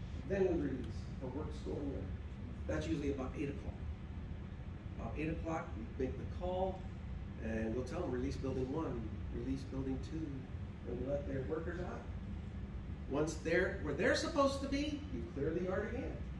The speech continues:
Check your units, make sure everybody's alive and breathing. Then you release for yard, recreation. Usually eight thirty, quarter to nine. Open up the yard, let them come out. They can go to the store, the canteen window's there,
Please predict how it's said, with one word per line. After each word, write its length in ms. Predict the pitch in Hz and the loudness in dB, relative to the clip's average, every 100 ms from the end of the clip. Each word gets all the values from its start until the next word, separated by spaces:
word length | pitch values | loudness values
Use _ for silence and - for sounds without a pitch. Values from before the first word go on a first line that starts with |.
| - - - - - | -6 -6 -6 -4 -2
Check 220 | 156 151 | -2 0
your 100 | 180 | 2
units, 400 | 233 240 - - | 4 4 2 0
make 140 | 147 | 0
sure 120 | 156 | 2
everybody's 340 | 156 156 151 143 | 2 2 0 0
alive 220 | 135 147 | 0 0
and 220 | 160 160 | 0 0
breathing. 400 | 175 214 208 - - - - - - - | 0 0 0 -2 -2 -4 -6 -6 -4 -4
Then 140 | - 143 | 0 2
you 60 | |
release 340 | 151 170 226 220 | 2 2 2 2
for 120 | 240 | 0
yard, 440 | 240 277 285 - - - | 4 6 6 4 0 -4
recreation. 500 | 156 170 170 165 - - - - - - - - - | -4 0 0 0 -2 -4 -4 -6 -4 -4 -6 -6 -4
Usually 400 | 123 123 113 117 214 202 | 0 0 0 0 0 -2
eight 120 | 190 180 | -2 2
thirty, 320 | 190 190 185 185 | 2 2 0 0
quarter 200 | 175 170 | -2 -2
to 80 | 165 | -2
nine. 300 | 170 180 180 - - - - - - | -2 -2 -2 -2 -4 -4 -6 -6 -4
Open 200 | 131 160 | 0 0
up 120 | 151 | 0
the 60 | 151 | 2
yard, 400 | 147 151 190 196 | 2 2 2 2
let 100 | 131 | 0
them 100 | 127 | 0
come 140 | 127 147 | 0 2
out. 260 | 156 170 - - - | 2 2 -2 -4 -4
They 80 | 135 | -2
can 120 | 135 | -2
go 80 | 135 | -2
to 60 | - | -2
the 80 | - | -4
store, 420 | - 170 165 170 - - - | -4 -2 0 -2 -4 -4 -4
the 60 | 147 | -2
canteen 380 | 139 - 160 156 | -2 0 0 2
window's 380 | 165 175 165 156 | 2 0 0 -2
there, 340 | 160 165 160 | -2 -2 0